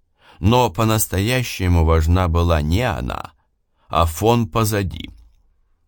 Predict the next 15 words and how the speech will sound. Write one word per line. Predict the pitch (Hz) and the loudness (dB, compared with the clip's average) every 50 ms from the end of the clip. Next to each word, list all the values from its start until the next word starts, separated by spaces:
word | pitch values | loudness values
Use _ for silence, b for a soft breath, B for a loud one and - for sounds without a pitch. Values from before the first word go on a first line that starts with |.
| _ - | _ -4
Этот | - 90 92 82 101 92 82 80 | -2 -2 0 0 0 -2 -2 -4
кадр | - - 85 87 87 85 85 95 85 | -4 -2 0 2 2 2 0 0 -2
был | 80 82 92 90 | 0 -2 -2 -2
сделан | 82 76 78 85 87 87 87 90 87 85 82 | -2 -4 -2 -2 0 0 2 2 0 0 -2
в | - | -8
той | - - - 95 90 85 | -14 -6 -2 0 0 0
самой | 80 - - 87 82 80 78 73 73 | -2 -2 0 2 2 2 2 0 0
деревне, | 71 69 78 73 69 71 69 71 69 71 87 95 - - - _ _ _ _ _ _ _ _ _ _ _ _ _ - | -2 -4 -4 -4 -4 -4 -6 -6 -4 -4 -4 -4 -4 -8 -14 _ _ _ _ _ _ _ _ _ _ _ _ _ -6
где | - 90 95 104 104 90 | -2 2 4 4 4 2
Север | - - 95 92 95 95 104 107 107 | 0 -2 0 0 0 0 0 0 -2
обнаружил | 104 98 92 87 87 85 80 80 85 85 85 95 95 90 85 | -2 -2 -2 0 0 0 0 0 0 0 0 -2 -2 -4 -4
пожарище. | - 107 107 92 92 62 50 50 50 - - - - - - - - _ _ _ _ _ _ _ _ _ _ _ _ _ _ _ _ _ _ | -2 -2 -2 -2 -2 -4 -6 -6 -8 -12 -12 -12 -12 -12 -14 -14 -18 _ _ _ _ _ _ _ _ _ _ _ _ _ _ _ _ _ _
Причем | - 104 104 92 85 - 127 123 110 101 | 0 0 0 2 2 2 2 2 2 2
на | 104 98 | 0 0
фотографии | 87 - 90 82 87 85 80 90 117 147 147 113 - - - 50 50 50 - - _ | 0 -2 -4 -2 -2 -2 -2 -2 -2 -2 -4 -4 -6 -10 -12 -12 -12 -12 -12 -16 _